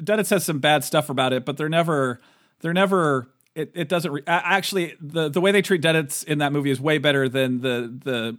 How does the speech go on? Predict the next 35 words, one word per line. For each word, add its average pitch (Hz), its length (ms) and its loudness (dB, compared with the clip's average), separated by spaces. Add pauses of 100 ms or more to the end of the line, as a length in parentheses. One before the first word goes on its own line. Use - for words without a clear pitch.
Lawnmower 131 400 0
Man. 113 240 -8
So 135 160 -6
I 139 80 4
don't 143 140 0
think 135 100 -2
it'll 123 120 -2
beat 123 180 -2
that 117 340 -2
on 123 160 0
that 120 160 2
alone. 117 460 -4 (960)
So, 113 440 -2 (460)
because 160 260 -2
at 160 100 -2
the 180 100 2
end 196 80 2
of 180 60 2
the 175 60 0
day, - 80 0
I 180 120 2
will 240 160 2
argue 185 300 2
that, 156 400 -2
that 156 200 2
it, 147 180 -4
it 175 160 0
can't 220 240 2
be 208 100 0
worse 175 260 2
than 165 140 -4
Lawnmower 156 420 2
Man 139 220 2
because 139 640 0
they 127 540 -2